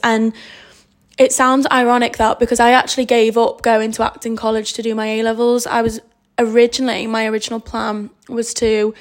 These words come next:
stay at the performing arts college that I was at at the time. Um, and 'cause I, I went to, like, a school there on a Saturday, um,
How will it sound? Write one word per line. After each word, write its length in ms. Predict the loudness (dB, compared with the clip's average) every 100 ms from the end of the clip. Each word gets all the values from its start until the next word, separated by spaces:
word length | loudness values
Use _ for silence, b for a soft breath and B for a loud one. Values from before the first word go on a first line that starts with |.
| B B
stay 340 | -8 0 2
at 80 | 0
the 80 | -4
performing 380 | -8 -6 -4 -2
arts 260 | -4 -4
college 380 | -6 -6 -4 -6
that 120 | -6
I 120 | -6 -6
was 140 | -6
at 160 | -6 -6
at 100 | -8
the 60 | -12
time. 580 | -8 -6 -6 -6 -8 -8 b b b b b _
Um, 680 | -4 0 0 0 0 0 -4 -10 _ _ _ _
and 420 | 2 2 2 -2
'cause 140 | -2 2
I, 80 | 4
I 160 | 4
went 220 | 2 2
to, 60 | 2
like, 160 | 0 0
a 40 |
school 340 | -4 0 4
there 200 | 6 6
on 80 | 2
a 40 | 0
Saturday, 580 | -2 -2 0 0 0 -4 B B B _
um, 560 | -4 -2 -4 -6 -10